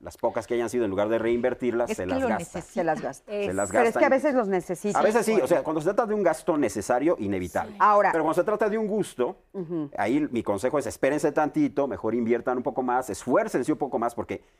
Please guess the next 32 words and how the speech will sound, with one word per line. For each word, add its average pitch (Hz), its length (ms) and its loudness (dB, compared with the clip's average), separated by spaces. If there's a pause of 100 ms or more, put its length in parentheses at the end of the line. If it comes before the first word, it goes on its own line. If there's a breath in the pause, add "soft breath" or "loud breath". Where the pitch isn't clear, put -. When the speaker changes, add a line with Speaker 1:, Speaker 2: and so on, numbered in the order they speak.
(140 soft breath)
Speaker 1:
alcanzar 127 680 0
el 113 140 -4
bienestar 104 460 0
financiero 131 420 0
requiere 120 240 0
de 107 80 0
esfuerzo 127 300 -2
y - 20 2
disciplina, 120 560 -6
como 90 180 -8
bien 104 140 -6
comentabas 202 380 -4
Speaker 3:
Ahora, 202 180 4
Speaker 1:
hace 135 80 -2
un - 80 -4
Speaker 3:
en 247 120 -2
Speaker 1:
rato. 285 60 2
Speaker 3:
esto 320 220 0
de 320 100 2
la 214 100 4
disciplina, 196 760 -2
eh, 165 440 0
por 165 140 -2
ejemplo, 156 520 -6
¿cómo 208 260 0
me 202 160 -2
doy 156 160 -2
cuenta 151 400 -6
de 156 80 0
lo 151 160 -4
que 165 160 -2
gasto? 175 400 -4